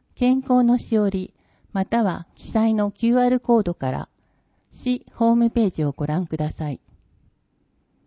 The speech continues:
キューアールコードは、広報誌十九ページ、右側、上の方にあります。二件目、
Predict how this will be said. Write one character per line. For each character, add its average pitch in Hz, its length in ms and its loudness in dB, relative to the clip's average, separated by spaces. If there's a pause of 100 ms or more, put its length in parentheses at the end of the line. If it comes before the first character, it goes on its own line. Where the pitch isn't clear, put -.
(460)
キ 262 160 0
ュ 269 60 2
ー 269 100 2
ア 254 40 2
ー - 20 0
ル 247 120 2
コ 226 200 2
ー 196 40 0
ド 151 140 -2
は、 135 200 -6 (580)
広 262 260 4
報 254 180 4
誌 - 180 -8
十 180 220 0
九 190 260 0
ペ 180 260 -2
ー 117 60 -4
ジ、 - 260 -12 (540)
右 208 280 -2
側、 190 380 0 (720)
上 220 180 2
の 233 140 4
方 214 220 2
に 143 100 -4
あ 131 80 -4
り 127 140 -2
ま 139 160 -6
す。 - 120 -20 (1900)
二 202 100 -6
件 220 380 2
目、 180 220 -4